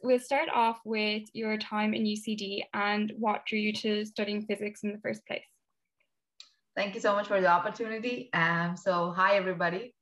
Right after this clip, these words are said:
Speaker 2: Um, I took physics in U C D probably 'cause that, that's, that was what I was focused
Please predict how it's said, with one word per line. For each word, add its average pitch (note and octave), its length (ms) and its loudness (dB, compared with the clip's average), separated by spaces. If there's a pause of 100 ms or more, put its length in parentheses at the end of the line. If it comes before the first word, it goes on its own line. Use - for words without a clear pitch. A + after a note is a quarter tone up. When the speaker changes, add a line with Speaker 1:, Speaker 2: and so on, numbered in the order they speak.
(420)
Speaker 2:
Um, F3 680 0
I B3 400 4
took B3+ 180 -2 (380)
physics G#3 380 0
in F3+ 240 -2
U F#3 140 -2
C F#3 160 -4
D E3+ 200 -4
probably F3+ 580 0
'cause E3+ 220 -4 (140)
that, F3 260 4 (400)
that's, F3 280 0 (180)
that F3+ 160 4
was F3 120 0
what E3 200 0
I E3 120 0
was E3 240 -6
focused F#3 560 -4